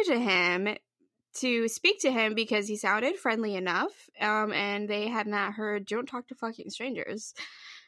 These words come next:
at this point, I guess. Um, so according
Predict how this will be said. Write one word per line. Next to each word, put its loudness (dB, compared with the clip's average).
at -6
this -12
point, -4
I -6
guess. -12
Um, -4
so 6
according 0